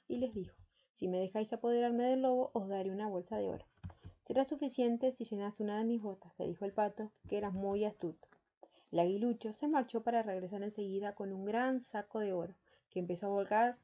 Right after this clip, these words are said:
sobre la bota que el sagaz pato había colocado sobre una fosa.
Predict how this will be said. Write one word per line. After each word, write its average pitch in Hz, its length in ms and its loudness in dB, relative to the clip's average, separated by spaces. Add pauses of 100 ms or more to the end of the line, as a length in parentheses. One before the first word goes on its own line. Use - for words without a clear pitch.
sobre 262 280 0
la 285 120 0
bota 214 480 -2 (160)
que 185 120 -4
el 175 100 -2
sagaz 185 540 0 (100)
pato 247 320 2
había 214 220 0
colocado 202 500 -2
sobre 226 220 -4
una 226 160 -2
fosa. 185 300 -12